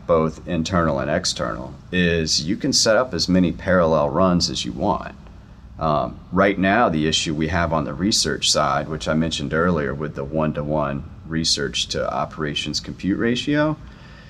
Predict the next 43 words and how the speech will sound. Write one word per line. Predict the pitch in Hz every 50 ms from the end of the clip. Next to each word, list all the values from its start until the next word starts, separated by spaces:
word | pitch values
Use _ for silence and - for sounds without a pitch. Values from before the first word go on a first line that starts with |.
| - - - - -
is | 120 113 107 -
that | 113 110 107 104 -
we | 92 101 117 131 147
are | 135 120 95
limited | 82 87 92 101 123 127 107 87 85 82 82 82 80 82
by | 85 82 85 85 80
a | 69 85 85
finite | 80 - - 95 95 95 92 95 90 64
number | 80 85 85 87 85 80
of | 76 76 73 - - - -
compute | - - 85 - - - 117 107 -
nodes | - 78 78 73 69 64 67 69 - -
to | - -
do | 78 87 87 80
research. | 69 82 85 80 - - 69 55 - - - - -
So | - 85 78 78 76 73
noaa | 78 78 82 92 101 98 -
scientists | - 113 113 143 135 101 87 82 - 87 80 80 80 - - -
have | - - 101 98 90 -
to | 87 78
line | 80 82 90 95 95 87 85
up. | 92 104 90 60 - - - - - - - - - - - - -
You | 80
know, | 78 76 78 80
they | 76 90 101
queue | 98 - - 120 123 120
up | 110 117 117 117 95
in | 87 85
order, | 82 95 107 113 90 80 78 76 80 80 - -
and | 90 87 82 82 80 80 78 78 73 - 80
one | 78 85 92 101 107 107 92
person | 87 - 110 101 101 - - 92 85
can't | - - 90 90 85 82 -
conduct | - 92 90 85 80 87 90 87 85
their | - 90 85 85 80
research | 67 87 104 101 - - 87 73 - -
runs | 78 78 76 76 78 78 78 85
until | 82 78 - 80 76
someone | - - - 95 90 85 80 78
else's | 80 - - - - 80 80 90
runs | 85 73 76 76 -
are | -
finished. | - - 143 107 - - - - -